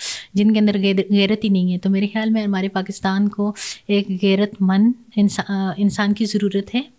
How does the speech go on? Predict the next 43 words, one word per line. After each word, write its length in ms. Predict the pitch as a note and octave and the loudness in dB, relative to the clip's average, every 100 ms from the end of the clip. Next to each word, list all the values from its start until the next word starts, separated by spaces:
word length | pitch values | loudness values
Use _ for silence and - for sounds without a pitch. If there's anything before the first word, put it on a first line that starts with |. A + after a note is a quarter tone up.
| _ | _
जिसके 240 | G3+ F#3 G3+ | -6 -2 0
अंदर 180 | G3+ G3 | 2 2
गैरत 380 | F#3 F#3 G3+ | 2 0 0
होगी 320 | G3+ F#3+ A3 A#3 - - - | 0 0 -2 -4 -10 -20 -4
तो 80 | G3+ | -2
वो 160 | F#3+ A3 | 2 2
ही 380 | G3+ A3 G#3 F3+ | 0 -2 -4 -6
कौम 220 | - G#3 G#3+ | 0 2 2
को 100 | A3 | 0
भी 120 | A3 | 0
गैरत 280 | G3 F#3+ F#3+ | 0 -2 -4
स-, 120 | - | -6
अ, 340 | F#3+ F#3+ F#3+ | -2 0 0
सिखा 360 | F#3 G3+ - F#3+ | -2 -4 -4 -4
सकते 340 | - G3+ - | -4 -6 -2
हैं, 60 | G3+ | 0
और, 100 | F#3 | 0
अ, 460 | - F#3 F3+ F3 | -2 -4 -4 -6
कौम 220 | - F#3+ F#3+ | -2 0 2
की 120 | G3 | 0
बका 320 | F#3 F#3 F#3 | 0 -2 -2
के 140 | G#3+ | -2
लिए 340 | F#3+ F3 F3+ F#3 - - - G3+ | -2 -2 -4 -6 -10 -20 -6 -2
और 80 | |
पूरी 220 | G3 G#3 G#3 | 0 0 0
कौम 280 | G#3 G#3 | 0 0
का 100 | G#3 | 2
एक 260 | G3+ F#3+ G3 | -2 0 0
जो 420 | F#3+ F#3 F3+ F3 E3+ | 0 0 -2 -4 -4
है, 320 | F#3 F3+ C#3+ | -2 0 -4
पूरी 360 | - - G#3 G3+ | -8 -4 0 2
दुनिया 280 | G3+ G3+ | 2 2
के 140 | G3+ G3+ G3 | 0 -2 -2
आगे 520 | F#3+ F3+ F3+ F#3+ F#3 - - | -2 -4 -2 -2 -2 -8 -10
पाकिस्तान 520 | F3+ F#3+ F#3+ - F#3+ F#3 | -6 -4 -4 -4 -2 0
के 140 | F#3 | -2
एक 80 | F3+ | 0
बेहतरीन 380 | F3+ D#3+ G3+ G3+ | -2 0 2 2
नक्शा 220 | F3+ - | 0 -4
पेश 300 | F#3 F3 - - | -4 -4 -6 -6
कर 80 | |
सकते 340 | F#3 F3+ - | -6 -8 -10
हैं। 60 | F3+ | -12